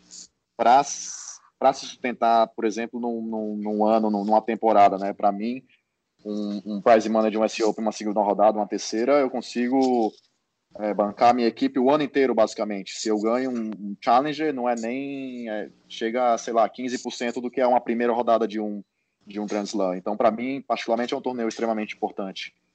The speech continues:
E eu acredito que eles possam, é,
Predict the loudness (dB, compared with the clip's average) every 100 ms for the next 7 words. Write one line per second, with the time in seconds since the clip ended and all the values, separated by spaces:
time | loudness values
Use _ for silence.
0 | _ _ _ -6 2 6 6 6 4 2
1 | 0 0 -2 -2 2 6 6 4 0 0
2 | 0 2 2 0